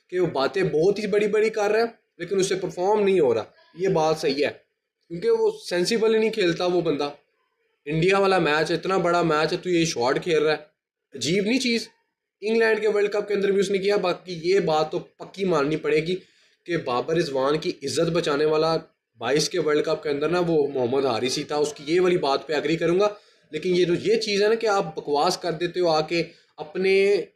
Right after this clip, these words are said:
गुस्से को जाहिर करने के लिए इस तरह के अल्फाज इस्तेमाल करते हो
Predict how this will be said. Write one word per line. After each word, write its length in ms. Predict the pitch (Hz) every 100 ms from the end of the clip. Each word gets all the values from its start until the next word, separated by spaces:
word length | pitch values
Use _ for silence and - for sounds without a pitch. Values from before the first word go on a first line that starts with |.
| _ _ _ _ _ 160
गुस्से 300 | 165 233 220
को 280 | 175 127
जाहिर 340 | 120 151 185 202
करने 340 | 190 175 185
के 60 | 190
लिए 140 | 190
इस 140 | 190 196
तरह 160 | 185
के 100 | 185
अल्फाज 400 | 170 165 160 170
इस्तेमाल 420 | 175 180 165 160
करते 340 | 160 151 - 165
हो 200 | 160